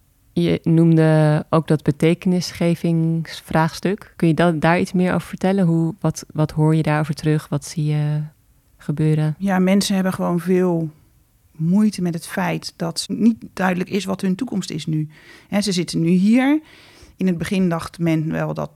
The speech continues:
Speaker 2: dat het kort zou zijn, dat de oorlog snel voorbij zou zijn en zou iedereen weer teruggaan. Nu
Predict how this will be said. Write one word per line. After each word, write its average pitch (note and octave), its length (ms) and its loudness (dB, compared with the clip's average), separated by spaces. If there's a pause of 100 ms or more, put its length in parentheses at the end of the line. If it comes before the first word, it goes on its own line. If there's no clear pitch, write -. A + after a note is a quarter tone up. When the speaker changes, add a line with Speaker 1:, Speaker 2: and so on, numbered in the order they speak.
Speaker 2:
dat D#3 160 -10
het D3+ 160 -14
kort - 220 -4
zou D#3+ 180 -4
zijn, D3+ 340 -4
dat F3+ 100 -8
de - 80 -10
oorlog E3 220 -10
snel E3 200 -4
voorbij D#3 220 -4
zou D#3+ 120 -4
zijn D#3 120 -4
en D#3 100 -4
zou D3+ 120 -10
iedereen D#3 220 -8
weer D#3 100 -6
teruggaan. A3+ 560 -6 (640)
Nu F#3 480 2